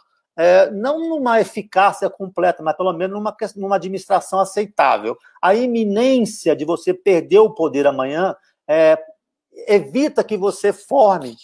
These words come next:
esses blocos baseados em interesses financeiros, que te dá uma estabilidade de quatro anos. Então, você,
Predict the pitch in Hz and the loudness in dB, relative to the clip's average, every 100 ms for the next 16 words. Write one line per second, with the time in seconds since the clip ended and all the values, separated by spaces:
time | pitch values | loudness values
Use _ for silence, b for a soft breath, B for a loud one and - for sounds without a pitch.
0 | _ _ _ 160 151 160 143 180 190 - | _ _ _ -8 -8 -8 0 4 2 0
1 | - _ 131 180 160 175 180 170 185 190 | -16 _ -2 0 2 2 2 0 -2 0
2 | 156 180 185 - 180 175 - 156 120 _ | 2 0 -2 -8 -8 -8 -4 -4 -4 _
3 | - - 160 165 175 - 160 170 151 160 | -8 -6 0 0 0 -4 -6 -6 0 2
4 | 160 156 170 160 160 156 123 - _ _ | 0 -2 -4 -2 -2 -2 -4 -12 _ _
5 | _ _ _ _ _ _ - 208 | _ _ _ _ _ _ -2 2